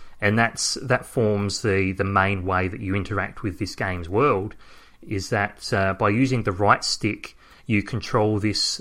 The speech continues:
this circular radial, uh, sort of wheel thing that corresponds with a different musical note, and it's also, it also corresponds with a, a different colour. So you can run around in this little world,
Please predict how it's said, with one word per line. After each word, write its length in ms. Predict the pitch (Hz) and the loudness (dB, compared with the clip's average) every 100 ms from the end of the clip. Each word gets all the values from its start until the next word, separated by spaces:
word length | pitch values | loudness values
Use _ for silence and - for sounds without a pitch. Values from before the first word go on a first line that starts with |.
| - | -6
this 280 | 107 - - - - | -4 -4 -6 -10 -6
circular 880 | - 117 113 127 104 95 92 98 - | 2 2 4 4 6 4 4 0 2
radial, 540 | 113 113 127 139 185 226 | 4 4 4 2 2 -2
uh, 200 | 117 98 | -2 0
sort 200 | - 110 | 2 0
of 80 | 92 | 4
wheel 280 | 107 127 139 | 4 6 4
thing 360 | - 147 190 | 0 0 -2
that 180 | 220 123 | -6 -6
corresponds 680 | - 113 104 - 110 104 101 | -2 -2 -2 -4 -2 -2 -2
with 140 | 98 | -2
a 60 | 98 | 0
different 380 | 110 104 104 107 | -2 -2 -4 -2
musical 400 | 107 104 - 95 | -2 -2 -2 -2
note, 400 | 101 151 - - - - - - | 2 0 -2 -12 -16 -20 -20 -4
and 180 | 101 98 | -2 0
it's 260 | 101 - | -2 0
also, 560 | 110 101 - 113 95 95 - | 2 2 0 0 0 0 -4
it 80 | - | -2
also 240 | 117 101 113 | 0 0 -2
corresponds 640 | - 98 95 113 95 90 | -2 -2 -2 -4 -4 -4
with 220 | 95 87 | -6 -4
a, 120 | 104 101 | -4 -4
a 80 | 101 | -2
different 340 | 110 120 113 | -2 -4 -8
colour. 420 | - 131 120 - - - - - - - - - | 4 4 4 -4 -8 -20 -20 -20 -20 -20 -18 -8
So 240 | - 98 | 2 2
you 180 | 101 113 | 2 0
can 300 | - 107 117 | 0 0 -2
run 220 | - 131 113 | 2 4 4
around 240 | 101 98 | 2 0
in 120 | 98 | -2
this 180 | 92 - | -6 -4
little 140 | 101 | -2
world, 420 | 92 95 95 87 | 2 4 4 2